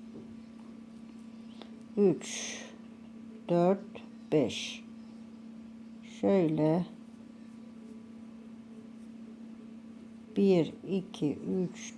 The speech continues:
dört, beş. Aynı şekilde sıra sonuna kadar dört,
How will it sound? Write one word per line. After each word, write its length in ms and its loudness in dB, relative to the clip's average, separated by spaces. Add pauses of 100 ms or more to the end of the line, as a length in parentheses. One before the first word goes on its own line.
dört, 400 6 (240)
beş. 480 2 (3250)
Aynı 360 12
şekilde 840 8 (340)
sıra 360 12
sonuna 460 10
kadar 500 10 (1300)
dört, 460 6